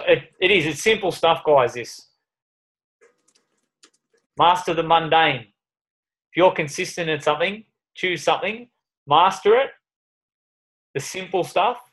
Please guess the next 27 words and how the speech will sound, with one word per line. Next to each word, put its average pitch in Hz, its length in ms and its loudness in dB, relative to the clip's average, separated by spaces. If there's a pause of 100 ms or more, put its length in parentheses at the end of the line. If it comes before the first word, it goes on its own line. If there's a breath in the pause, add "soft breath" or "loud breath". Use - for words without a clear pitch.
(400)
do 214 140 0
that 214 240 4
forever. 175 460 4
Do 214 140 0
the, 254 160 2
do 156 220 -4
the 254 100 -6
simple 240 300 -2
stuff 208 260 2
forever, 151 460 4 (840)
and 165 120 -6
then 202 180 2
you 185 100 -4
just - 340 -6
do 202 220 -4
little, 196 320 0
little 226 220 6
steps. - 1160 -2
Get 196 160 -4
one 196 220 2
thing 175 180 -4
right, 190 240 4
and 180 100 -4
like 190 180 4
I 185 40 2
said, 180 260 2
you, 165 140 -8